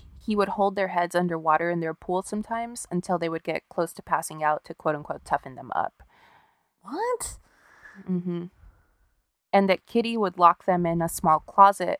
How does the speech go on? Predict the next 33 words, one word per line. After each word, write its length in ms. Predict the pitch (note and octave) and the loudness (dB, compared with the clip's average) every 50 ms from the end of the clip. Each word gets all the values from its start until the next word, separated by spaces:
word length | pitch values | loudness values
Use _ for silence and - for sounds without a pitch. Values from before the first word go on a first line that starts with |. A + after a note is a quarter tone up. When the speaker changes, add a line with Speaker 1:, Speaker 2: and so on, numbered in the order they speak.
| - | -4
Speaker 1:
from 160 | - F3+ F3 - | -2 -2 -2 0
anywhere 400 | - F3 F3 F3 F3 F3 E3 E3 | -2 -4 -2 -2 -2 -2 -2 -2
from 320 | - - - D#3+ D#3+ D#3+ - - | -4 -4 -4 -4 -4 -6 -2 0
one 160 | E3+ E3 - | 0 2 2
hour 240 | - D3+ D#3 E3 E3+ | 2 0 0 0 -4
to 220 | - - F3 - - | -6 -12 -10 -4 -4
over 240 | E3 D#3 D#3+ D#3+ D#3 | -4 -2 -2 -6 -6
a 60 | D#3 | -6
day 420 | D#3 - E3 D#3 D3+ D3 D3+ D3+ - | -4 -4 -2 -2 -2 -4 -8 -10 -12
when 140 | D#3+ D#3+ | -14 -16
she 160 | D3+ - - D#3 | -12 -10 -8 -6
wanted 240 | D3 C#3+ D3 D3 | -4 -4 -6 -8
to 80 | - - | -10 -14
punish 400 | - - - D#3 D#3 D3 - - | -10 -4 -4 -4 -4 -4 -8 -10
them. 280 | - - - - - - _ _ _ _ | -10 -10 -10 -10 -14 -20 _ _ _ _
Speaker 2:
<gasps> 880 | - D#4+ G4 G#4 G#4+ A4 A4 A4 A4 A4 A4 G#4+ G#4+ G#4 G4+ G4 F#4 E4+ - _ _ _ _ _ _ _ _ _ _ _ _ _ _ _ _ _ | -12 -12 -10 -8 -8 -8 -6 -6 -4 -4 -4 -4 -4 -4 -6 -8 -10 -14 -18 _ _ _ _ _ _ _ _ _ _ _ _ _ _ _ _ _
Speaker 1:
She'd 320 | _ - - A3 G3+ - - | _ -6 -4 -4 -4 -2 -2
leave 180 | G#3 G#3 G3+ G3+ | -2 2 2 2
a 80 | F3+ | 2
Tupperware 440 | - - A3 - - A#3+ G3+ F#3 - | 4 4 4 4 4 0 -2 -2 -2
container 360 | - G3 F3 - F3 E3 D#3+ | -2 -4 -4 -2 -4 -4 -4
in 80 | D#3 D#3 | -6 -8
a 40 | D#3 | -6
closet 320 | - - E3+ D#3+ D#3+ E3 | 2 4 4 4 4 0
in 120 | D#3+ E3 E3+ | -4 -6 -8
case 240 | - D3+ D#3 - | -10 -14 -16 -12
they 100 | - D#3+ | -10 -8
needed 240 | D3 D3+ D3 C#3+ D3 - | -8 -8 -8 -8 -10 -10
to 100 | - D3+ | -8 -10
relieve 340 | D3+ D#3+ F3 G3 G3+ F3 | -8 -6 -4 -6 -6 -4
themselves. 640 | - D#3+ D#3+ - - - - - - - - - - _ _ _ | -6 -10 -10 -6 -6 -6 -6 -6 -8 -12 -18 -20 -20 _ _ _
Speaker 2:
Oh, 240 | - F#3+ A3 A#3+ A#3+ | -2 0 2 2 2
wow. 640 | A3 F3 E3+ F3 F#3+ G#3 G3+ F3+ E3 D3+ E3 E3 | 2 2 2 4 4 6 4 4 4 2 0 -2